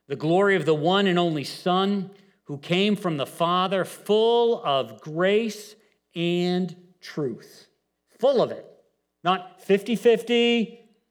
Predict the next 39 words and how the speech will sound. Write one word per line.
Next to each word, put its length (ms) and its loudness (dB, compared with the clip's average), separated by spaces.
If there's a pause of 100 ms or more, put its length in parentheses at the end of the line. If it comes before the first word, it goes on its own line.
(540)
but 340 -2
completely 800 -2
full 680 2
of 280 0 (200)
this. 260 -4
And, 80 -18
and 200 2
he, 520 0 (120)
and 160 2
he 120 2
shows 640 0
us 220 -4
how 320 -2
to 140 0
navigate. 960 -2 (840)
He 80 -6
shows 380 2
us 100 -4
how 140 0
to 80 0
navigate. 640 0 (140)
Uh, 140 -10
we're 120 2
not 120 0
gonna 140 -2
go 80 4
through 180 0
all 140 2
these 160 0
passages, 580 -4
but 140 0
there's 160 -4
the 140 -2
four 260 0
passages 580 -4
there 160 -2
in 60 -4
your 100 -4
notes. 460 -2